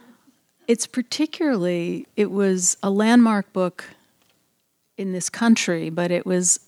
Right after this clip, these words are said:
a landmark book also for, for me, and I wanna say actually professionally, because at the time that this book was published, I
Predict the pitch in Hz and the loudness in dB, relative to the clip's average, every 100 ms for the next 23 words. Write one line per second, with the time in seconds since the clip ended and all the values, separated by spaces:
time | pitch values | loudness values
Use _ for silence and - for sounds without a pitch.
0 | - 190 190 214 233 214 180 175 - 175 | -4 -2 0 2 4 4 2 -4 -8 -10
1 | - 185 196 - 175 156 165 - - 190 | -10 -10 -8 -8 -8 -8 -10 -10 -2 2
2 | 185 190 - - - - - _ _ _ | 2 -2 -12 -20 -20 -20 -20 _ _ _
3 | - - 202 196 214 269 247 185 180 175 | -10 -2 2 4 4 6 4 4 2 0
4 | 190 247 339 - 202 - 175 - 180 175 | 2 2 0 -2 -4 -4 -6 -4 -8 -2
5 | - 170 - 180 - 170 147 - 160 - | -2 0 0 0 0 -2 -4 -8 -10 -8
6 | 208 175 - 185 - - 202 208 - 240 | -8 -6 -2 -2 -4 -2 0 0 -2 -4
7 | - 233 202 180 175 180 175 - - 185 | -2 0 0 0 0 0 -2 -4 -2 -2
8 | - - 190 185 175 - - - - - | -2 -6 -2 2 2 -2 -14 -20 -20 -20
9 | - _ 190 175 - - 285 185 165 175 | -20 _ -2 0 0 0 0 2 0 -2
10 | - - 180 190 | -4 -2 -2 -2